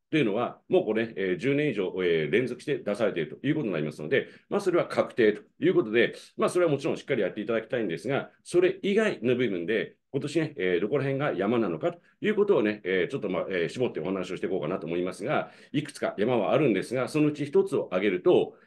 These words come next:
えー、売買契約に登場してきます、えー、売買の契約、えー、内容不適合、まあ、軽い言葉に置き換えると、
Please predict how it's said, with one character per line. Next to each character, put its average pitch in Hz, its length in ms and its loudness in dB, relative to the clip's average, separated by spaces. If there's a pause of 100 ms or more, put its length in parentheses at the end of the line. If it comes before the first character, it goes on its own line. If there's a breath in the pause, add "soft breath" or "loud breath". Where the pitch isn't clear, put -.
(160 loud breath)
え 92 440 2
ー、 - 40 -6
売 147 220 2
買 156 220 -2
契 151 160 0
約 - 280 -4
に 143 140 -2
登 135 200 2
場 123 120 0
し 113 60 -8
て 113 80 -8
き 117 60 -4
ま 107 120 -2
す、 147 340 2 (200 soft breath)
え 90 340 2
ー、 - 20 -8
売 143 220 2
買 87 160 -2
の 71 80 -8
契 143 220 0
約、 131 320 0
え 95 200 -2
ー、 - 20 0
内 110 180 0
容 107 160 2
不 - 80 -12
適 123 200 0
合、 85 260 0 (220)
ま 180 120 4
あ、 - 20 0
軽 160 220 2
い 151 160 -2
言 147 100 -4
葉 139 140 0
に 107 80 0
置 82 120 -4
き - 80 -10
換 123 60 0
え 101 60 2
る 90 100 -6
と、 - 300 0